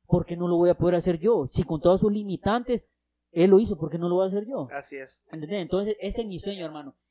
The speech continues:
Speaker 1: Y te lo digo honestamente, que ahorita para vos, eh, para ustedes, perdón, que, que solo me están escuchando a decir, pucha, este man, a ver qué onda,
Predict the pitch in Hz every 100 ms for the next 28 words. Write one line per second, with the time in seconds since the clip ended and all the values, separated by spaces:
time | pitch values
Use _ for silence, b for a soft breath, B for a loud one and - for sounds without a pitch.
0 | _ _ - 269 - 202 175 165 220 214
1 | 214 - 185 233 208 127 _ _ _ -
2 | 208 196 226 311 294 262 - 233 196 190
3 | 233 285 269 233 202 190 185 180 - 269
4 | 226 220 247 262 _ 196 180 160 - 165
5 | 156 208 254 240 - 254 240 247 - 262
6 | 269 226 214 233 254 - 175 185 196 254
7 | 240 185 202 220 262 247